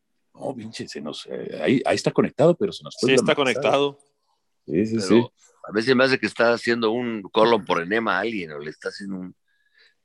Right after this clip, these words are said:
Speaker 1: A ver, empate contra Costa Rica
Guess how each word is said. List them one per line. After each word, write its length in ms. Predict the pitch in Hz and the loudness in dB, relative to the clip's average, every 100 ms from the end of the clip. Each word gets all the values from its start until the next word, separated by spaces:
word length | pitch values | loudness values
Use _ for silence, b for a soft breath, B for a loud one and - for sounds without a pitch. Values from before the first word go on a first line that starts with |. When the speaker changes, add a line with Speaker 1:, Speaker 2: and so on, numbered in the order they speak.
| _ - | _ -2
Speaker 1:
A 120 | 104 | 4
ver, 360 | 139 165 139 95 _ - | 6 6 4 -2 _ 0
empate 560 | 143 160 214 220 196 | 2 4 4 4 4
contra 300 | - 151 143 | 0 -4 -6
Costa 280 | - 131 - | -8 -8 -4
Rica 420 | 160 226 226 226 | -4 -2 -2 -2